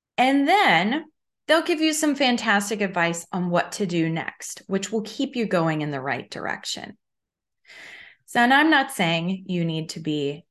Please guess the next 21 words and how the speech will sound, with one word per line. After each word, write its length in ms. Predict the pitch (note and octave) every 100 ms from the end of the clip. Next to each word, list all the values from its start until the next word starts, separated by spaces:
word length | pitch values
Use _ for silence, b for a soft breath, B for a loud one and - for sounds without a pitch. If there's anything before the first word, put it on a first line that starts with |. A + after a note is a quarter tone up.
| _
their 160 | - -
therapist, 840 | - G3 D3 E3 - - - - _ _
but 200 | - E4
maybe 240 | E4 G4 G4
you 240 | C#4+ B3
could 180 | B3 G#3+
be 140 | A3
their 180 | G3+ F#3
real 260 | E3 D#3+ C4
estate 460 | G4+ - D3+ -
therapist. 720 | - - - - G#3+ B3+ - -
<laughs> 40 |
You 460 | B3+ C#4+ B3+ G3 B3+
can 160 | D4 B3+
help 400 | - A#3+ B3 A3
them 300 | F#3+ F#3 G3 B B B _
work 460 | - F#3+ B3+ D#4+ D4
out 240 | A#3 G#3
their 180 | G#3+ G3+
own 300 | F#3 F#3 F3+
problem 680 | F3+ G3 G#3+ E3 D3+ D#3+